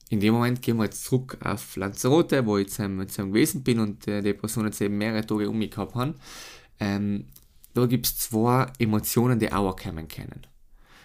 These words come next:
Die eine Emotion ist ein Neid, wo man oft einmal unterbewusst bei der Person irgendwelche Makel sucht. Das heißt, man will sich's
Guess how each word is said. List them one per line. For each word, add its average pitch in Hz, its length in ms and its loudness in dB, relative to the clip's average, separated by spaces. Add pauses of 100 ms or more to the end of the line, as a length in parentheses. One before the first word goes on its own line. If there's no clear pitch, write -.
(140)
Die - 120 -12
eine 123 240 2
Emotion 131 880 0
ist - 560 -2 (460)
ein 98 180 -2
Neid, 78 500 -4 (920)
wo 98 680 2 (140)
man 101 200 -2
oft - 280 -6
einmal 101 320 -2
unterbewusst 131 1120 0
bei 104 100 -4
der 107 200 -2
Person 120 540 -4
irgendwelche 123 1040 0
Makel 104 600 -2
sucht. - 640 -10 (1080)
Das 120 160 -2
heißt, 143 300 2 (240)
man 107 280 2
will 214 260 8
sich's - 680 0